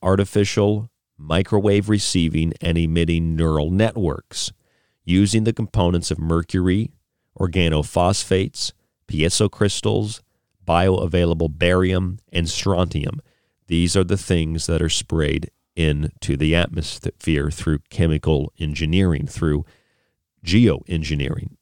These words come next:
Stratospheric aerosol injection is the scientific name. Solar radiation management is the scientific name.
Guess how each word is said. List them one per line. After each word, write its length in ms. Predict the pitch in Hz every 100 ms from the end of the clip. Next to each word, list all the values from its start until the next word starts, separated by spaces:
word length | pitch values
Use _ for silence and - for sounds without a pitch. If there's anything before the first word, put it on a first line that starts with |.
| _ -
Stratospheric 640 | - 80 78 - 80 73 -
aerosol 520 | 92 87 85 82 85
injection 520 | 85 82 87 - 82
is 100 | 76
the 60 | 73
scientific 580 | - 76 73 78 78 76
name. 200 | 73 71
Solar 380 | - 82 78 80
radiation 600 | 82 85 87 92 - 82
management 460 | 76 76 76 76
is 120 | 76 82
the 80 |
scientific 600 | 78 80 69 - 76 80
name. 300 | 76 - 101